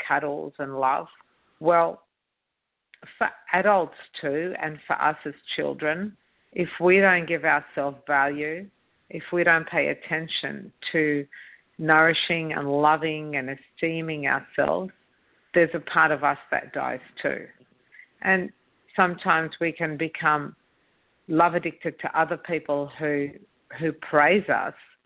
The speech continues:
because we're so hungry, because our, you know, maybe our caregivers didn't give us that praise or our teachers didn't give us that praise, and then we stopped giving it to ourselves, or we didn't know how to give it to ourselves.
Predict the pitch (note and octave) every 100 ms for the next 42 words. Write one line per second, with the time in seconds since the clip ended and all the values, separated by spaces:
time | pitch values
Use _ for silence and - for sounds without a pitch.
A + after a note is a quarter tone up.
0 | _ _ _ _ - E3+ F3 C#3+ D#3 -
1 | _ F3+ E3+ D#3 - - D3 E3 E3+ D#3
2 | B1 B1 - _ _ _ _ _ - E3
3 | E3 D#3 D3 D3 - - - E3+ C#3+ D3
4 | D3+ C#3+ D3+ C#3 - D#3+ D3+ D3 C#3 C#3+
5 | - C#3+ C#3 C3 C3+ C3+ - - - -
6 | C3+ C#3 B2 A#2 - D#3 D3 - C#3 C#3+
7 | C#3 C#3 C3+ - - - C3 C#3 - D3
8 | C#3+ C#3 C3 D3+ D3 - - C3 - C#3+
9 | C#3 C3+ C3 - C3+ C3 - C#3 C3+ -
10 | C3 C#3 C#3 C#3 C3+ C3+ C3+ C#3 C3 C3
11 | B2+ - - B2+ A#2 - - -